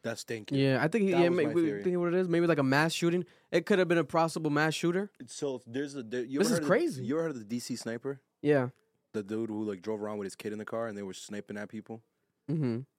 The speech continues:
Speaker 1: Maybe that was this. Maybe he was in the beginning of his, like, onslaught, shooting at a random car,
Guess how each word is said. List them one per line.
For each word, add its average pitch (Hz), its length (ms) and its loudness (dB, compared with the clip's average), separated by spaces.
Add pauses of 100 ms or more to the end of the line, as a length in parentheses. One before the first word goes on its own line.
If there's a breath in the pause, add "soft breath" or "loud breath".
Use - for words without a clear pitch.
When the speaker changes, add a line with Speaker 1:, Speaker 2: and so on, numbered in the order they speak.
Speaker 1:
Maybe 127 220 -4
that 120 140 -6
was 92 120 -10
this. 101 340 -10 (1000)
Maybe 120 300 -4
he 123 120 -6
was 110 200 -4
in 107 80 -8
the 104 60 -8
beginning 104 440 -6
of 101 140 -6
his, 92 220 -10
like, 90 180 -10
onslaught, 120 640 -8 (840)
shooting 113 440 -6
at 107 100 -6
a 101 40 -6
random 107 340 -8
car, 110 340 -8